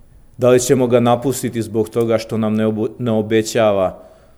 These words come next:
put posut ružama? Ili znamo, znamo, kao što je Petar znao, kaže,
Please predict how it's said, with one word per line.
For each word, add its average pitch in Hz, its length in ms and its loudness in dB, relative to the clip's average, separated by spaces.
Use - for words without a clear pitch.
put 135 300 -2
posut 117 400 -4
ružama? 120 520 -4
Ili 117 220 -2
znamo, 120 500 -2
znamo, 117 460 -2
kao 110 200 -2
što - 160 -8
je - 120 -6
Petar 117 360 -4
znao, 98 300 -4
kaže, 98 340 -8